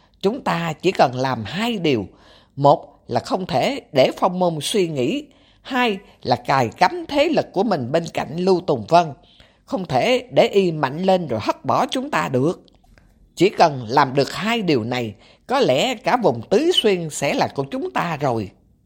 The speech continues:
Mã Lôi gật đầu. Đúng thế. Có điều theo ta thấy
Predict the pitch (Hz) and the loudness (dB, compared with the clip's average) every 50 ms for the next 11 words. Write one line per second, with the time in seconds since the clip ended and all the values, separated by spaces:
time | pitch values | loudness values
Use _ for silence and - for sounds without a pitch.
0 | _ _ _ _ _ _ _ _ _ _ _ _ - 147 143 143 185 220 214 180 | _ _ _ _ _ _ _ _ _ _ _ _ -4 -2 0 0 2 2 2 2
1 | 156 135 127 131 151 - - - 139 131 113 - - _ _ _ _ _ _ _ | 2 0 0 0 0 0 0 -2 -2 -2 -2 -4 -10 _ _ _ _ _ _ _
2 | _ _ _ _ _ _ 196 269 339 453 466 - 320 339 370 466 508 508 - - | _ _ _ _ _ _ 2 2 2 2 -2 -2 2 2 2 2 2 0 -4 -8
3 | - _ _ _ _ _ _ _ _ _ _ _ - 339 330 294 196 175 170 175 | -14 _ _ _ _ _ _ _ _ _ _ _ -2 0 2 2 2 2 2 2
4 | 180 170 170 170 - _ - - 302 285 277 277 254 254 254 - - - 392 453 | 0 -2 -4 -6 -12 _ -4 0 2 2 4 4 2 2 2 0 -2 -2 0 -2